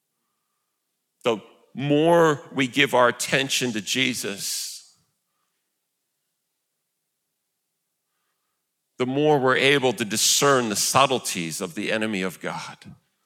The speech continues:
and the tricks that he plays and the bait and switch that he offers us.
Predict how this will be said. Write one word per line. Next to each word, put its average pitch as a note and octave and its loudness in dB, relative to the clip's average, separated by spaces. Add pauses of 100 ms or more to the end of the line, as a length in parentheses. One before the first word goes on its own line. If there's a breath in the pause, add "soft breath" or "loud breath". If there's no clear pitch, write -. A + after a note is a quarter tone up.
(640)
and A2 -8
the G#2+ -4
tricks - -4
that F#2 -10
he G#2 -10
plays - -14 (760)
and A2+ -4
the G#2+ -2
bait C3 2
and B2 -2
switch - -4
that G#2+ -4
he A2 0
offers F#2+ -2
us. - -12